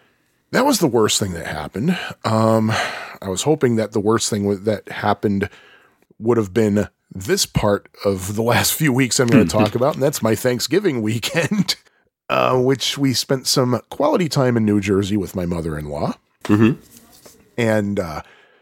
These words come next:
Speaker 1: I'm just gonna say this much. First of all, I need to share pictures that I took at Newark International Airport, Terminal A, with our friends, our Pie Factory podcast listeners.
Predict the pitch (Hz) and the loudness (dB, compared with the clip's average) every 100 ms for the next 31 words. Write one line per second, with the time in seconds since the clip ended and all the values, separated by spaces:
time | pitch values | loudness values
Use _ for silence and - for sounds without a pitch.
0 | _ _ _ _ _ - 233 349 339 240 | _ _ _ _ _ -2 0 0 0 0
1 | 185 - - 147 120 117 110 - 87 69 | 2 2 2 2 2 2 2 0 -4 -6
2 | - - 262 262 143 117 113 110 113 - | -6 -2 0 2 0 0 2 2 0 0
3 | 156 208 208 151 143 131 113 117 - - | 0 2 2 2 2 0 -4 -4 -4 0
4 | 110 87 71 - _ _ _ - 143 - | 0 2 -2 -8 _ _ _ -4 -4 0
5 | 123 110 95 107 120 - 131 - 117 104 | 0 0 2 0 0 -2 -4 -4 -4 -4
6 | 117 123 156 151 135 127 120 113 - 117 | 0 0 0 0 2 2 2 2 0 -2
7 | 107 98 92 - 85 80 - 123 117 110 | -2 0 0 0 -4 -6 -6 -2 2 2
8 | - 92 69 65 - _ _ 101 95 107 | 2 -2 -4 -8 -16 _ _ 0 2 4
9 | 113 - 104 82 71 78 92 - 107 104 | 2 2 0 0 -2 -4 -4 -2 -2 2
10 | 107 - 95 87 87 82 - 73 - - | 0 0 -4 -4 -6 -6 -8 -8 -8 -8
11 | 67 - 123 85 | -8 -4 -2 -2